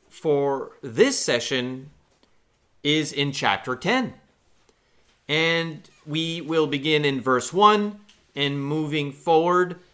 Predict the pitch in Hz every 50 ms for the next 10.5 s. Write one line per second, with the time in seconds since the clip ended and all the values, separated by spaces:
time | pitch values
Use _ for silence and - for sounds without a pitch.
0 | _ _ _ _ _ _ _ _ _ - - _ _ _ _ _ _ 135 143 151
1 | 147 156 156 156 190 233 226 247 233 220 196 190 175 139 - - 113 92 87 87
2 | - _ _ _ _ _ - 151 151 147 165 156 - - - 226 262 285 285 247
3 | - - 113 82 73 - - - - - - - _ _ - - 127 151 160 165
4 | 165 170 175 220 240 226 - - 196 202 208 208 - 175 190 208 226 226 226 233
5 | 233 208 202 180 175 170 156 147 - - - 247 254 240 240 - - 135 123 123
6 | 127 143 143 - _ _ _ _ _ _ _ _ _ _ _ - 156 170 175 170
7 | - - - - 160 175 180 190 190 190 185 175 - - - - _ _ _ _
8 | 165 175 180 170 175 175 165 170 180 220 277 294 262 - - - 117 113 120 123
9 | 123 120 - - 131 117 - - - 139 123 113 113 - - - 113 107 107 107
10 | 113 117 117 110 104 95 85 82 -